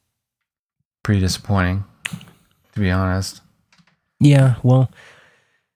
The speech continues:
Speaker 2: Tom Brady forgot. He thought it was third down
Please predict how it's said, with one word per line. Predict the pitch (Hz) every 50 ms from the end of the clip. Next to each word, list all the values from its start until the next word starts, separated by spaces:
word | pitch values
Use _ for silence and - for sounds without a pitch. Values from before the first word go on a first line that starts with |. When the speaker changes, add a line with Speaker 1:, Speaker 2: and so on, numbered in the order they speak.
| _ _ _ _ _
Speaker 2:
Tom | - - 170 170 151
Brady | 143 143 139 131 127
forgot. | 117 - 113 104 - 110 101 98 101 101 104 -
He | 107 101 107 107 - _ _ _ -
thought | 107 101 107
it | 113
was | 110 131 107 101
third | - - 98 107 101
down | - 98 90 90 90 92 95 92 92